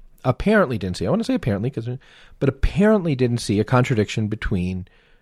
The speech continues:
the elevation of Father Rupnik to function as effectively a spiritual,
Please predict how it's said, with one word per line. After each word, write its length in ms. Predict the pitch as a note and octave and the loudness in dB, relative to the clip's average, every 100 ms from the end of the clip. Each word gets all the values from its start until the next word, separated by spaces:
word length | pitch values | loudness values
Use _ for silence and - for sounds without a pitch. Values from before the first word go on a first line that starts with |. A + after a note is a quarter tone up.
| _ _ _ _ _ - | _ _ _ _ _ -6
the 200 | A2 A2 | 0 4
elevation 420 | C#3 B2 A#2+ A#2+ | 4 4 2 0
of 80 | A2+ | 0
Father 180 | A2 G#2 | 2 2
Rupnik 380 | G2 G2 G2 | 0 -2 -6
to 140 | - F#2+ _ _ _ _ | -6 -14 _ _ _ _
function 400 | - G#2+ - G2 | -4 -2 -2 -2
as 80 | G2 | -2
effectively 500 | - G2 F#2+ G2 F#2 | -4 -4 -4 -4 -4
a 60 | |
spiritual, 560 | - B2 B2 - A2+ | 2 4 4 0 -4